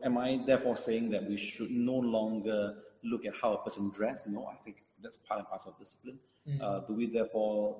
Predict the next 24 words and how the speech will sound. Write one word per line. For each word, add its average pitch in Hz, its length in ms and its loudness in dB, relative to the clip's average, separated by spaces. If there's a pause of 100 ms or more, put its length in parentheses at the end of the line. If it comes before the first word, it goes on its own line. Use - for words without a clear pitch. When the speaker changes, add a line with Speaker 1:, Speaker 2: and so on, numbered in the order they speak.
(100)
Speaker 1:
uh, 92 240 -6
no 117 160 -2
longer 110 320 0
look 107 340 -2 (100)
at, 104 240 -10
during 113 220 0
my 98 140 -4
interview 110 400 -6 (120)
process, 104 520 -4 (280)
uh, 101 180 -4
I 110 60 0 (140)
ask 117 120 -2
the 107 80 -10
questions 113 500 -6
that 101 160 -6
will 98 160 -12
tease 117 340 -8
out 120 80 -8
the - 60 -16 (120)
character, 113 580 0 (120)
ethics - 460 -10
kind 113 180 -6
of 95 100 -14
question? 117 200 -8